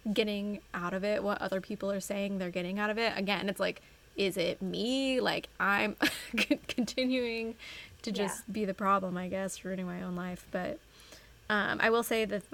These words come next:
Speaker 1: one thing I did like about Brene Brown's book is she's actually, like, a researcher. And so a lot of the stuff that she was talking about was research that she was looking into and how she kind of thinks about it and defines it. Um, so it wasn't,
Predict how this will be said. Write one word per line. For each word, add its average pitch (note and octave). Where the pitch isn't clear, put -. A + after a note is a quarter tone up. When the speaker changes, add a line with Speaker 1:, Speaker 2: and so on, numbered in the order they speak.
Speaker 1:
one G#3+
thing G3
I G3
did F#3
like G#3
about G3+
Brene G3+
Brown's F#3+
book G3+
is F#3
she's A#3+
actually, G#3
like, -
a F#3+
researcher. F3+
And F3+
so G3
a -
lot E3+
of F#3
the F#3
stuff F#3
that -
she -
was F#3
talking D#4+
about F#3+
was F#3+
research A3
that G#3
she -
was F#3+
looking G3
into G#3
and G3+
how F#3+
she G3+
kind G#3
of G3+
thinks B3
about G#3+
it G#3
and F#3
defines G3+
it. G3+
Um, -
so G#3
it D#3
wasn't, G3